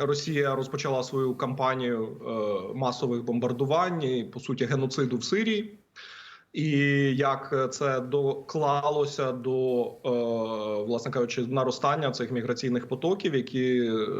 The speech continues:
в дві тисячі п'ятнадцятому році залили Європу. Е, не всі з них, ем, прямували тоді через Середземне море. Е, були вже тоді потоки, які йшли, е, через, е, так само через Росію, через Білорусь.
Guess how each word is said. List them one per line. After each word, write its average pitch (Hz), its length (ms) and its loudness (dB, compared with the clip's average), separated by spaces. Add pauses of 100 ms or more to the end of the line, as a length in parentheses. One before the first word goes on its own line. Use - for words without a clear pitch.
(300)
в 117 160 -8
дві 120 120 -4
тисячі 131 220 -2
п'ятнадцятому 127 420 0
році 131 200 2
залили 123 460 2
Європу. 165 680 2
Е, 135 440 4
не 170 120 4
всі 190 280 2
з 147 80 0
них, 175 380 2
ем, 123 760 0
прямували 139 500 2
тоді 131 220 -2
через 123 320 -2
Середземне 110 460 -2
море. 180 300 -2 (760)
Е, 120 540 2
були 160 340 2
вже 170 220 2
тоді 165 300 0
потоки, 170 460 0
які 139 240 2
йшли, 151 720 2
е, 120 680 2
через, 131 640 0 (180)
е, 98 40 -2
так 120 160 -6
само 139 240 0
через 127 300 0
Росію, 180 520 2
через 131 300 0
Білорусь. 135 600 0